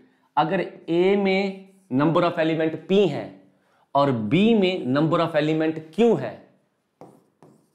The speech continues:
तो A क्रॉस B में कितने एलिमेंट्स होंगे? सर, P into Q। और मुझे पता है A क्रॉस B के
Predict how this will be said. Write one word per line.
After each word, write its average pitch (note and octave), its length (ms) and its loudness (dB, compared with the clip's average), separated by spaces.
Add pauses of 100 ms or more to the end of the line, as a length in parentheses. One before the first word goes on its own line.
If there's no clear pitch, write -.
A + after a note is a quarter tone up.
(120)
तो - 320 0
A A3 240 4
क्रॉस G#3+ 280 2
B F3+ 440 2
में B3 220 2
कितने G3+ 300 0
एलिमेंट्स D3+ 440 0
होंगे? A#2+ 300 -6 (580)
सर, A3 120 4
P G#3+ 420 2 (480)
into G#3+ 300 2 (100)
Q। G#2 100 -10 (2750)
और A2+ 140 0
मुझे D#3 420 4
पता C#3+ 420 0
है D3 640 0 (800)
A A3 360 4
क्रॉस F#3+ 380 2
B D3 420 0
के A#2+ 400 0